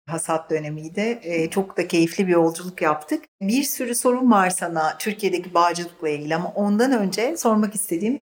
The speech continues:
en önemli şey şu. Yolculuğun sendeki karşılığını merak ediyorum. Yolculuk kavramının ve yola çıkmadan önceki Levon'la yoldan döndükten sonraki Levon arasında ne gibi farklar var?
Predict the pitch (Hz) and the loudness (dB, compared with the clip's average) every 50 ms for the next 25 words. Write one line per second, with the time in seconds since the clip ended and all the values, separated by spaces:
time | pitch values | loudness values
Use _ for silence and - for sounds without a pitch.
0 | _ 214 196 185 165 165 156 156 156 151 - - 202 185 180 - - - 165 175 | _ 2 2 4 4 2 2 2 0 -2 0 2 2 2 2 2 0 0 -2 -2
1 | - _ _ _ 202 190 202 208 214 226 214 226 226 233 262 277 262 - 240 214 | -6 _ _ _ 2 6 6 6 6 6 4 0 -2 -2 -2 -2 0 2 2 2
2 | 202 196 196 208 - 175 - - 196 180 175 180 175 - 190 180 180 185 180 175 | 2 2 0 -2 -6 -10 -6 -2 0 0 2 2 0 0 0 0 0 0 -2 -2
3 | 165 151 147 147 139 139 143 - - 143 139 143 143 143 143 147 151 151 151 156 | 0 0 2 2 2 0 0 -2 -6 -8 -6 -4 -2 -2 -2 -2 -2 2 4 6
4 | 165 165 165 175 175 185 180 - - 175 156 151 151 151 143 147 147 156 165 190 | 6 4 2 0 -2 -2 -4 0 2 4 4 4 2 0 -4 -6 -6 -6 -2 0
5 | 196 175 175 175 175 175 - - 170 175 175 190 208 202 - - 220 - - 190 | 2 2 2 2 0 -2 -4 -2 0 2 2 2 2 2 0 -4 -2 0 -2 2
6 | 175 180 175 175 - 170 170 175 175 170 180 180 - 196 175 160 160 165 175 180 | 2 2 2 4 4 4 4 4 4 2 0 0 2 4 4 6 6 4 4 4
7 | 196 202 185 156 156 170 202 247 - _ _ - 170 170 170 170 165 170 196 208 | 4 4 4 4 4 2 2 -2 -6 _ _ 0 2 4 4 4 4 4 4 4
8 | 226 240 220 170 165 170 170 170 180 185 - - 208 196 202 208 - - 160 160 | 4 2 4 2 2 2 0 -4 -10 -12 -4 -2 0 2 2 0 0 -2 -2 -2
9 | 170 170 220 185 165 165 165 170 185 185 165 151 156 156 - - 156 156 151 175 | -2 -2 0 2 2 4 4 2 2 2 2 2 0 0 -2 -4 -4 -4 -2 0
10 | 180 165 151 151 147 143 135 - 135 120 139 - - 135 135 143 143 - - - | 0 0 0 -2 -4 -4 2 2 2 2 2 0 -2 -2 0 0 -2 -4 -6 -10